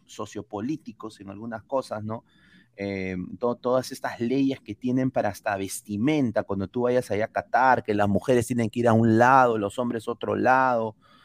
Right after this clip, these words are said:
¿no? Eh, si, si, si te gusta la, la huevadita, no puedes entrar, o sea, eh, es, es un poquito tedioso, ¿no? Cómo se está haciendo el Mundial, y bueno, pues, los intereses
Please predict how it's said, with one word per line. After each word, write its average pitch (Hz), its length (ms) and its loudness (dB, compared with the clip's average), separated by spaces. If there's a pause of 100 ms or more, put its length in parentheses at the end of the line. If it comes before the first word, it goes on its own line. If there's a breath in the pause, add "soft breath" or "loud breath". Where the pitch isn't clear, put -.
(220 soft breath)
¿no? 117 380 -4
Eh, 101 180 -6
si, 110 240 -8
si, 107 240 -10
si 110 140 -10
te 107 140 -8
gusta 131 320 -4
la, 113 300 0
la 104 140 -2
huevadita, 107 800 0
no 117 140 -4
puedes 127 300 -4
entrar, 135 680 0 (340 soft breath)
o - 40 -20
sea, 117 340 4 (460 soft breath)
eh, 110 420 -4
es, 143 220 -2
es 147 140 -6
un 165 120 -2
poquito 135 960 0
tedioso, 139 760 0 (160)
¿no? 123 200 -4
Cómo 127 260 -2
se 123 60 -10
está 123 460 2
haciendo 120 400 -4
el 131 60 -4
Mundial, 113 400 -2 (540 soft breath)
y 98 80 -8
bueno, 120 280 2
pues, 113 360 0
los 104 240 -6
intereses 123 840 0